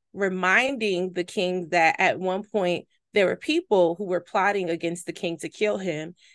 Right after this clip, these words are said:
And Mordecai was actually the person who came and reported this um, so that they could not kill the king. And he forgot about this. He didn't realize that this was the same,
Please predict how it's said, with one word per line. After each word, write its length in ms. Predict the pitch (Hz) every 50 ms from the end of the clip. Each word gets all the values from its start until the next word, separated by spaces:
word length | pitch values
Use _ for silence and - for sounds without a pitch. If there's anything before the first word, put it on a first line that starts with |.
| _ _
And 180 | - 190 185
Mordecai 600 | 190 190 214 254 269 269 254 220 - 190 175 165 170
was 160 | 180 185 -
actually 340 | - 175 185 185 - 202 196
the 60 | -
person 400 | - - - 170 175 175 - -
who 140 | 180 185 180
came 360 | - - 202 180 165 165 170
and 140 | - 165 160
reported 520 | 160 165 165 - - 214 202 185 175 - -
this 320 | - 160 151 160 175 - - - _ _ _ _ _ -
um, 260 | 165 160 151 - -
so 160 | - 190 180
that 200 | 175 165 156 -
they 100 | 170 165
could 220 | - - 202 175
not 200 | 175 160 151 -
kill 180 | - - 190 175
the 100 | - -
king. 300 | - - 185 147 - -
And 100 | - 160
he 140 | 170 208 185
forgot 520 | - - 185 160 156 180 180 165 - - -
about 360 | 160 170 156 165 156 156 -
this. 180 | - - - -
He 120 | - 185
didn't 260 | 175 185 180 - 170
realize 360 | 180 175 175 170 156 156 156 -
that 120 | 151 -
this 180 | 175 175 - -
was 120 | 170 156
the 120 | 156 156
same, 400 | 147 - 175 165 160 151 156 180